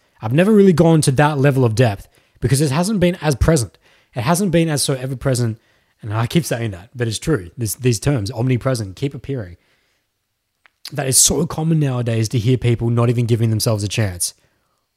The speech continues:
because they think they're just gonna fail in general. In your personal relationships, let's move off that. It's just, it's a, it's a pain point for sure.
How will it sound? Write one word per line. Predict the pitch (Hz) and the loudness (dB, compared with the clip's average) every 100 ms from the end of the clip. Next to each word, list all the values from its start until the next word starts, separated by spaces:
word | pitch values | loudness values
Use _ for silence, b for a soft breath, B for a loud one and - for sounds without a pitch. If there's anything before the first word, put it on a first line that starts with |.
| _ _ _ _ _ _ _ _ - | _ _ _ _ _ _ _ _ -6
because | 117 139 | 0 2
they | 120 | 2
think | 120 | 2
they're | 110 | 0
just | 104 107 | 0 -2
gonna | 107 | 0
fail | 110 98 | 0 -2
in | 95 | -2
general. | 98 87 82 _ _ _ _ _ _ _ _ _ _ _ _ _ _ _ _ _ _ _ _ _ _ _ _ - - b b b - | -2 -4 -10 _ _ _ _ _ _ _ _ _ _ _ _ _ _ _ _ _ _ _ _ _ _ _ _ -20 -20 b b b 2
In | 147 | 2
your | |
personal | 131 147 139 135 | 4 2 4 2
relationships, | 117 113 113 101 - | 2 0 -2 -6 -10
let's | 127 131 | -10 -6
move | 120 | -4
off | 101 101 | -4 -6
that. | 92 - | -12 -10
It's | 113 | -6
just, | 131 - | -6 -6
it's | 147 - | -10 -10
a, | 120 104 _ _ _ _ _ _ _ _ _ _ | -10 -12 _ _ _ _ _ _ _ _ _ _
it's | - - | -12 -10
a | |
pain | - 113 98 | -4 -2 -2
point | 95 90 | -4 -6
for | - | -10
sure. | - 90 | -10 -12